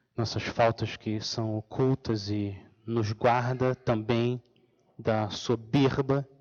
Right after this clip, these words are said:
que ela não nos domine, que nós sejamos irrepreensíveis, Senhor. Diante do Senhor, nos dê humildade e um espírito ensinável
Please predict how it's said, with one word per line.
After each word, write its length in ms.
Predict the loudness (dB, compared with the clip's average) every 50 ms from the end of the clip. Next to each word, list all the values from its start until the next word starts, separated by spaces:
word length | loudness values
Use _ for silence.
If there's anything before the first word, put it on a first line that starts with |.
| _
que 200 | -6 -2 0 2
ela 200 | 2 2 2 2
não 220 | 2 2 2 2 2
nos 180 | 0 0 0 0
domine, 540 | 0 -2 0 0 0 0 2 2 0 -2 -4 _ _ _ _ _ _ _ _ _ _ _ _ _ _ _ _ _ -20 -20 _ _ _ _ _ _ _ -20 _ _ _ _ _ _ _ -10
que 120 | -4 -2
nós 180 | 0 0 0 0
sejamos 960 | -2 -2 -4 -2 0 0 0 0 0 0 -2 -4 -6 -10 -12 -14 -14 -16 -20 _ _ _ _ _ 0
irrepreensíveis, 1040 | 0 2 2 0 0 0 0 0 0 -2 -2 -2 -2 -2 -2 -2 -4 -4 -8 -10 -10
Senhor. 340 | -10 -10 -12 -12 -14 -16 -18 _ _ _ _ _ _ _ _ _ _ _ _ _ _ _ _ _ _ -6
Diante 360 | -2 0 0 0 0 -2 -4
do 60 | -6
Senhor, 360 | -6 -4 -4 -2 0 0 0 0
nos 200 | -2 -4 -4 0
dê 340 | 4 4 6 6 4 2 -2 -8 -20 -20 _ _ _ _ _ _ _ _ _ _ _ _ _ _ _ _ _ _ _ _ _ _
humildade 680 | 0 2 4 4 4 4 4 4 6 4 4 2 0 0
e 200 | 0 0 0 0
um 100 | -2 -2
espírito 800 | -4 -6 -4 -2 0 0 2 0 0 -2 -2 -2 0 -2 -2 -6 -10 -18 -16 _ -4
ensinável 1040 | -2 -2 0 0 -2 -2 -4 -4 -2 -2 0 2 2 2 2 2 2 2 2 0